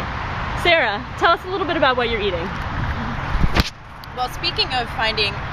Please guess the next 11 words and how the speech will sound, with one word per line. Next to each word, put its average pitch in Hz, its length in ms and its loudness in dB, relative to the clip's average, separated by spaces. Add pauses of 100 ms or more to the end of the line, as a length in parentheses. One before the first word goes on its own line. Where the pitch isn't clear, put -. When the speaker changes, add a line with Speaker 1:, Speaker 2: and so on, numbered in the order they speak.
(220)
Speaker 2:
high 214 320 2
quality 214 400 2 (160)
food 254 320 -2
on 180 160 0
the 175 160 -2
road, 208 240 4 (640)
that's 294 240 4
probably 294 480 0
one 233 80 2
of 233 160 2
the 233 80 2